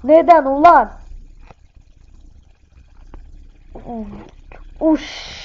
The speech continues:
Pro. Ay. Dikene batacağım.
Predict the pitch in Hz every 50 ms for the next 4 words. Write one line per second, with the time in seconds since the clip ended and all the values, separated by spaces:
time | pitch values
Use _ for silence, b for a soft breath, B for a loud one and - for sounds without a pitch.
0 | - - - - - - - - _ - - - - - - - - - _ _
1 | - - - - 294 330 320 262 - - - - - 320 392 403 392 370 - -
2 | - - - - - - 233 240 262 - 330 311 320 320 294 302 - - 233 220
3 | 220